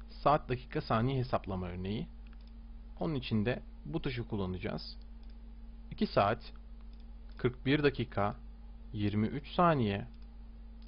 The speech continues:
artı bir saat, kırk sekiz dakika ve otuz yedi saniye olarak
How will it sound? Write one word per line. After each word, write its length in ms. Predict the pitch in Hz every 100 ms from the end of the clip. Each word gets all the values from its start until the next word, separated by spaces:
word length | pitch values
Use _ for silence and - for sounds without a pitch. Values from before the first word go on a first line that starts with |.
| -
artı 500 | 101 92 - 104 120 - - - - - - -
bir 200 | 117 135
saat, 500 | 156 156 117 107 - - - - - -
kırk 180 | 117 -
sekiz 380 | 110 - 131
dakika 480 | 143 143 131 104 104 - - - - -
ve 120 | 131 -
otuz 300 | 127 135 135
yedi 200 | 135 160
saniye 400 | - 104 95 95 -
olarak 440 | 104 95 107 -